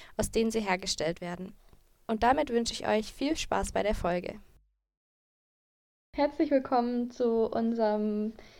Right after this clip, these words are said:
neuen Podcast Gebisskunde Teil eins. Wir werden, ähm, verschiedene Teile daraus machen, vier Stück.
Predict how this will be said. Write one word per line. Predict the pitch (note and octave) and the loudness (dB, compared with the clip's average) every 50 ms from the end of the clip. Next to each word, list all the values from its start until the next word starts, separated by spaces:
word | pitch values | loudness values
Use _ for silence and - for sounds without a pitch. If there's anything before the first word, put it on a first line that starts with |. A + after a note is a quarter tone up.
| - - - _ - - | -20 -20 -20 _ -14 -4
neuen | A#3+ B3 B3+ C4 C4+ C#4 C#4 C4+ | 0 2 4 4 4 4 2 2
Podcast | - D4 C#4 C4+ - - B3+ A3+ A3 A3+ A3 - - | 2 2 2 2 -2 -2 2 2 2 2 0 -2 -2
Gebisskunde | B3 A3+ A#3+ C#4+ G4 G4 - - - - G#3+ G#3+ G#3+ A3 G#3+ A3+ A#3+ C4 D4 D#4+ D#4+ | -2 4 6 6 6 6 2 0 0 2 2 4 4 2 2 2 4 2 2 0 -2
Teil | - - B3 A3+ A#3 A#3 - - | -2 0 2 4 4 4 2 2
eins. | - A3+ A#3 A3 G#3+ A3+ C#4 D4 - - - | 4 4 4 4 2 2 0 -2 -6 -8 4
Wir | A#3 B3+ C4 | 6 8 10
werden, | C4 C4 C4+ C#4 C#4 C4 A#3 | 10 10 10 10 8 8 6
ähm, | A3 A3 A3+ A#3 A#3+ A#3+ | 6 6 6 6 6 6
verschiedene | C4 C4 C4 - C#4+ C#4 C4 A#3 | 6 4 6 4 4 6 6 4
Teile | A3+ A#3 B3 B3+ D4 D#4+ | 4 4 6 8 10 10
daraus | D#4 C#4 C#4 C#4 C#4+ C#4+ C#4+ - | 10 10 8 8 6 4 4 4
machen, | C4+ C#4 D4 D4 D#4+ D#4+ D#4 | 2 2 2 2 0 -2 -2
vier | - - C4 C4 | 2 6 6 6
Stück. | B3+ - - - C#4+ F4+ G#4 - - | 6 6 6 8 8 8 6 4 -4